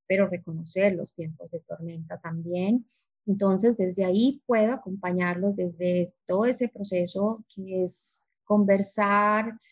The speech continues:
es meditar, eh, es escribir, es colorear. Eh, hay diferentes herramientas por el medio del cual ayudo, incluso con canciones, porque el cuerpo es pura física y química y también la,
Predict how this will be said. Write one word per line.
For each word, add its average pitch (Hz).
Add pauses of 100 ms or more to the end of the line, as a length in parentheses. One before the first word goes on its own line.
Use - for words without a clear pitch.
(260)
es 190
meditar, 208 (520)
eh, 180 (220)
es 196
escribir, 240
es 180
colorear. 202
Eh, 180 (100)
hay 214
diferentes 214
herramientas 208
por 180
el 175
medio 180
del 202
cual 202 (340)
ayudo, 208
incluso 208
con 185
canciones, 196 (280)
porque 240
el 233
cuerpo 202
es 190
pura 214
física 214
y 214
química 208
y 202
también 190
la, 202